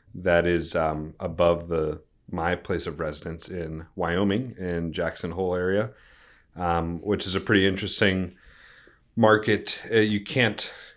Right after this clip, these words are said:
really have, you know, you can't rent short term in, in certain zones. So you have to have only one renter group every thirty days, um,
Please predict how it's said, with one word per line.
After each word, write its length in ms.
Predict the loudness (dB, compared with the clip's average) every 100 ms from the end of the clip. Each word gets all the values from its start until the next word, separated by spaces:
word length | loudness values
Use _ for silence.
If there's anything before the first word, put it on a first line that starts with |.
| _ _ _ _ -12
really 720 | -2 4 6 8 8 8 4
have, 760 | 0 2 4 4 2 -2 -12 -16
you 80 | -6
know, 120 | -2 -2
you 160 | -4
can't 220 | 0 0 2
rent 260 | 2 2
short 300 | 2 2 2
term 500 | 0 2 2 0 -4 -6
in, 300 | -4 -4 -8 -8
in 120 | -6
certain 300 | -2 0 -2
zones. 400 | -2 0 0 0
So 80 | -2
you 140 | -2
have 240 | 0 0 0
to 80 | -4
have 440 | -2 0 0 -4 -12 _ _ -10
only 200 | -2 0
one 340 | 0 0 0 2
renter 320 | 0 0 -4
group 440 | -4 -2 -2 -4 -6
every 240 | -2 0
thirty 360 | -2 -2 -2 0
days, 500 | -2 -2 -2 -6 -12 -14 _ _ _ -20 -20 -4
um, 540 | 0 0 0 -4 -10